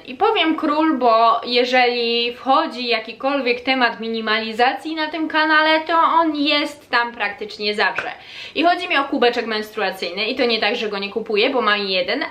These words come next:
ale dzięki niemu nie kupuję już, e, tamponów. Mam jakąś starą paczkę sprzed, nie wiem, ponad roku. Jeżeli naprawdę mnie najdzie, naprawdę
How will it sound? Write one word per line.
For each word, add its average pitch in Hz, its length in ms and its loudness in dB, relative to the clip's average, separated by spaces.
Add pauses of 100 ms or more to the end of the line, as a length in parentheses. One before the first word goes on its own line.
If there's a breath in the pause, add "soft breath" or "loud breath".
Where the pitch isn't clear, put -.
(200)
ale 208 160 -6
dzięki 330 360 -10
niemu 294 260 -4
nie 285 160 -2
kupuję 277 640 -4
już, 226 380 -2
e, 220 340 4
tamponów. 196 580 -2 (360 loud breath)
Mam 330 260 2
jakąś 262 400 -4 (400)
starą 262 460 0
paczkę 262 680 -4
sprzed, 240 440 -6
nie 247 200 0
wiem, 208 260 -4
ponad 254 380 -2
roku. 240 600 2
Jeżeli 220 480 -2
naprawdę 240 600 -2
mnie 233 180 -6
najdzie, 220 400 -2
naprawdę 226 580 -2